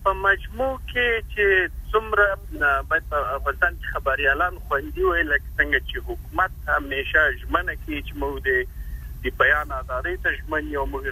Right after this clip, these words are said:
خبریالانو ژوند او د هغوی، آه، ساتنه زموږ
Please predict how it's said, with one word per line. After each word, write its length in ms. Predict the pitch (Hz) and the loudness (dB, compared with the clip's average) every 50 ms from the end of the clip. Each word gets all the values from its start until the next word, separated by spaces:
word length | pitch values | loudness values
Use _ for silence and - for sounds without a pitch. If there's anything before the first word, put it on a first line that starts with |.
| - | -4
خبریالانو 580 | - 131 - 127 127 123 127 135 147 107 139 139 131 - - - - - 127 127 - - - | -2 -2 0 2 2 2 2 2 0 -2 -4 -6 -6 -8 -8 -10 -8 -8 -6 -6 -6 -6 -4
ژوند 380 | - 156 170 165 - - 151 143 | 0 0 0 0 0 0 0 0
او 60 | 135 135 | 0 0
د 0 | 131 127 | -4 -4
هغوی، 200 | 135 151 151 147 - 131 131 | -2 -2 -4 -4 -4 -4 -2
آه، 160 | 127 123 123 - - | -2 -2 -2 -2 0
ساتنه 340 | 135 120 - 165 156 151 139 - | 0 0 0 -2 -4 -4 -4 -6
زموږ 160 | 135 135 | -6 -6